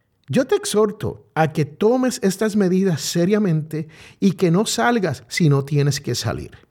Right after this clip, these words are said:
Recuerda evitar salir si no es necesario. No se congregue en multitudes. Evite ir a las congregaciones.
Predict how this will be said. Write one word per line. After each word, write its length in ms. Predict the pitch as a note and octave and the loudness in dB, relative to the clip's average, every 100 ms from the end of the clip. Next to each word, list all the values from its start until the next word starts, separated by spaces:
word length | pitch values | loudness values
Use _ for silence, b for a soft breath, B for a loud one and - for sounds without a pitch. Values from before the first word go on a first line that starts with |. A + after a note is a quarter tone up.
| _ B B B | _ B B B
Recuerda 720 | E3 G3+ D3 D#4 E4 G3+ C#3 - | 2 2 4 2 2 0 -2 -2
evitar 840 | G#3+ G#3 F3 - A#3+ C#4+ B3 A#2+ - | 0 0 -2 -2 2 2 0 -2 -8
salir 800 | - - F#3+ F#3 D#4 D4+ D3 A#2+ _ _ _ _ _ _ _ | -6 0 2 4 2 2 -2 -6 _ _ _ _ _ _ _
si 220 | - F#3+ | -4 2
no 80 | D#3+ | 4
es 80 | D3+ | 4
necesario. 720 | E3 D#3 E3+ - A#2 F2+ C2+ - _ _ _ _ B B | 4 2 -2 -2 -6 -6 -10 -18 _ _ _ _ B B
No 180 | E3+ A3+ | 0 2
se 160 | D#4 D#4 | 0 2
congregue 920 | D4 A#3+ G3+ A#3+ C#4 C#4 B2 G#2 - | 2 4 2 2 2 0 -4 -6 -4
en 160 | E3+ D#3+ | 2 4
multitudes. 1000 | D3+ C#3+ D3 A2 C3+ C3 - - - - B B B | 4 2 -2 -6 -2 -2 -4 -10 -20 -20 B B B
Evite 480 | G3 A3 D#4 D#4+ D4+ | 0 2 2 2 2
ir 540 | E4+ F4 D#4 C#3 - b b b | 2 2 2 -2 -8 b b b
a 140 | D#3 | 2
las 160 | D#3+ - | 2 2
congregaciones. 1300 | D3+ C#3 C#3 A#2+ - - C#3+ D3+ C#3 D2 - - | 2 4 2 2 -2 0 2 2 0 -4 -8 -12